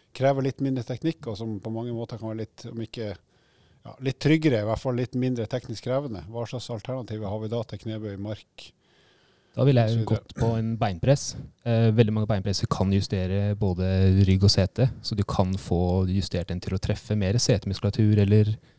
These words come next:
Speaker 2: eh, lårmuskulatur og sånne ting. Eh, og har minst like god effekt på både muskelvekst og styrke.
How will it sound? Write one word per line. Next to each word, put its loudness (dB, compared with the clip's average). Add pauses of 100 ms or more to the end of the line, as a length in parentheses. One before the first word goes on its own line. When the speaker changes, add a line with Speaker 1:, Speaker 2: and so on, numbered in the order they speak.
(320)
Speaker 2:
eh, -4 (720)
lårmuskulatur 4
og -2
sånne 2
ting. 6 (760)
Eh, 4
og 8
har 8
minst 2
like 2
god 6
effekt 0
på 2
både 2
muskelvekst -2
og -4 (140)
styrke. 0